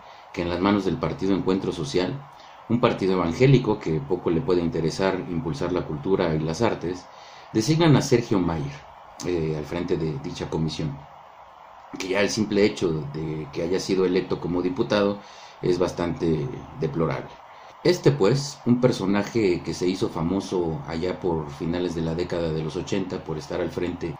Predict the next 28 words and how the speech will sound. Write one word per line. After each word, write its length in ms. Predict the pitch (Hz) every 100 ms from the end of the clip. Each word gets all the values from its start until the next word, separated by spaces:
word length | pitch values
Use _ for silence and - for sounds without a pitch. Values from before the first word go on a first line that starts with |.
| -
de 440 | 85 85 82 80 -
un 360 | 95 92 92
grupo 420 | 92 87 92 82
musical 640 | 76 80 78 87 - 92 90
mediocre 600 | 90 95 101 - 87 85
que 100 | -
hacía 260 | - 90 -
playback 440 | 92 95 95 -
y 240 | 82 80 80
montaban 640 | 82 85 92 90 82 80 -
coreografías 640 | - 87 82 82 95 90 95
mal 180 | 95
hechas. 420 | 98 92 90 - - - -
No 180 | 101 101
conforme 420 | 107 113 107 104
con 200 | 104 110
esto, 680 | 117 - 117 120 127 - - 80 -
más 280 | 92 101 95
tarde 240 | 101 98
montaría 480 | 90 90 90 92 92
un 180 | 92 92
show 400 | - 101 95 90 85 92
enfocado 520 | 87 87 76 98 95
hacia 180 | 87 85
el 60 |
público 400 | 98 92 90 85
femenino, 520 | 87 90 95 127 139
donde, 440 | 98 87 82 82